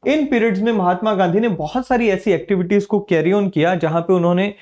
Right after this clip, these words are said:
ना केवल विलेजेस के लिए बल्कि बैकवर्ड क्लासेस के लिए यहाँ पे बहुत सारा काम किया, women empowerment के लिए काम किया, removable, removal of untouchability के लिए उन्होंने काफी सारा काम किया। यही वो आइडियाज थे जो कि ultimately हमने डायरेक्टिव प्रिंसिपल्स में भी अपने, अ,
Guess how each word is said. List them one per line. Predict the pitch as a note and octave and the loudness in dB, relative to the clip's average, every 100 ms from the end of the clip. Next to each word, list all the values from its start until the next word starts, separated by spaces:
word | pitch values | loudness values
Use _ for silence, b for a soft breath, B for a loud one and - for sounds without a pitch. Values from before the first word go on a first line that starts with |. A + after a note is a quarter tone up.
| B B B | B B B
ना | E3 G#3+ | 0 0
केवल | C4 B3+ B3 | 0 2 0
विलेजेस | D3 E3 A3 G3 A#3+ - | 0 0 0 2 0 0
के | B3 | 0
लिए | A#3 D#4 - b | 0 -2 -10 b
बल्कि | F#3+ G3 A3 | -2 0 0
बैकवर्ड | D#3+ D#3 F#3 E3+ | 0 0 0 0
क्लासेस | E3 D#3 G3+ - | 0 0 -2 -2
के | A3 | 0
लिए | G#3 A3 | 2 0
यहाँ | F3+ F#3 | 0 -2
पे | G3+ | 0
बहुत | F#3 F3 F3+ | 0 0 0
सारा | G3+ G3+ | 0 0
काम | G3+ F#3+ F#3+ | 0 -2 0
किया, | G#3 | 0
women | E3 F#3+ | 2 0
empowerment | E3+ D3 C3+ E3+ F#3+ | -2 -2 -2 0 -2
के | F#3+ | -2
लिए | F#3+ | -2
काम | F#3 F3+ F3 | -2 -2 -2
किया, | F#3+ F#3+ - D#3 | 0 -2 -4 -2
removable, | E3 F#3 G3 G#3 F#3 G3+ E3+ E3+ | 2 4 4 2 2 0 0 2
removal | F#3+ G#3+ A#3 | 2 4 2
of | F#3 F#3 F#3 F#3 B B - | 2 0 0 -4 B B -2
untouchability | F#3+ F3+ F3 G3 G#3 G#3+ G3+ | 0 0 0 2 2 0 0
के | G3 | 0
लिए | F#3+ | 0
उन्होंने | F#3+ D#3+ F#3+ | 0 0 -2
काफी | E3+ C#3+ - | -4 -6 -2
सारा | E3 E3+ | -2 0
काम | E3 C#3+ C3+ | 0 0 0
किया। | B2+ A#2 _ b b E3 | -2 -4 _ b b 0
यही | G#3 D4 | 2 2
वो | D4 | 2
आइडियाज | A#3 F#3+ F#3+ A#3+ A#3+ A#3+ | 2 2 0 0 -2 0
थे | A#3 | 0
जो | A3 | 0
कि | A3 G#3+ | 0 0
ultimately | F3 G#3 G3+ G3+ G#3+ | 0 0 0 0 -2
हमने | F#3 F#3 F#3+ | -2 0 2
डायरेक्टिव | C#3 D3 E3+ A3+ | 2 0 -2 -2
प्रिंसिपल्स | G3 G3 F#3 G3 G3 G3 | 0 -2 0 0 0 0
में | G3+ | 0
भी | G3 | 0
अपने, | F#3 G3 | 0 -2
अ, | G#3 | -6